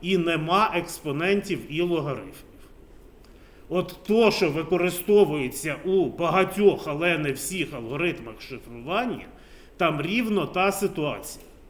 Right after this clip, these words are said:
Що треба підносить до степеню, але не в чистому виді підносить, е, до степеню, а треба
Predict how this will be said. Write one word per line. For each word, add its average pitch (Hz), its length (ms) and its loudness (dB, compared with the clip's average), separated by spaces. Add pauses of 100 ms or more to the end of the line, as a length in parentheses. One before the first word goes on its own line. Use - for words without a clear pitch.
(760)
Що 175 180 -4
треба 170 680 2
підносить 180 680 0
до 160 120 -4
степеню, 220 760 0 (400)
але 175 680 4 (440)
не 156 520 4 (100)
в - 80 -14
чистому 240 640 2
виді 123 800 0
підносить, 135 680 -2
е, 120 360 -2
до 147 120 0
степеню, 101 720 -6 (640)
а 156 600 8
треба 170 1120 6